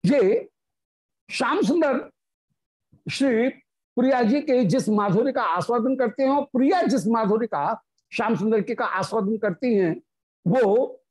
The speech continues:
माग्नोयम परात्पर, पर से भी पर होकर के विराजमान हुआ, माने सर्वोत्तम आनंद की पराकाष्ठा वहां पर हुई। आह्लाद निवृत्ति का ये सार है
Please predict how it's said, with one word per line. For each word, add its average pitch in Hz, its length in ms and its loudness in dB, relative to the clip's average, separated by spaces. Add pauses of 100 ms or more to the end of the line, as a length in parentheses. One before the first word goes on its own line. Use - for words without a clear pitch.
(200)
माग्नोयम 247 580 2
परात्पर, 214 920 -2 (520)
पर 320 180 0
से 262 220 0
भी 269 180 2
पर 285 300 -4
होकर 220 380 0
के 247 360 0
विराजमान 160 800 -2
हुआ, 127 220 -8 (1400)
माने 202 160 2
सर्वोत्तम 254 680 0
आनंद 240 500 0
की 370 120 -2
पराकाष्ठा 214 680 -2
वहां 170 180 0
पर 202 160 -2
हुई। 127 300 -4 (2500)
आह्लाद 240 420 0
निवृत्ति 269 480 2
का 277 120 0
ये 226 180 2
सार 233 520 -2
है 151 300 -2